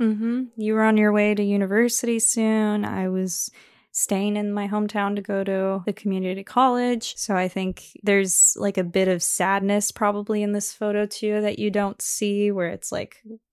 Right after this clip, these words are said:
well, we're graduating together, but we're also about to be separated soon. So, but I also knew that we would, we are <laughs> the kind of friendship where we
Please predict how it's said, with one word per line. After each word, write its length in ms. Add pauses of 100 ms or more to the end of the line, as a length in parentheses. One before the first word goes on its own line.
(200)
well, 180
we're 140
graduating 580
together, 380
but 160
we're 160
also 260
about 280
to 100
be 100
separated 800
soon. 440
So, 400
but 140
I 140
also 340
knew 240
that 220
we 180
would, 280
we 320
are 400 (380)
<laughs> 380
the 100
kind 260
of 60
friendship 560
where 420 (400)
we 500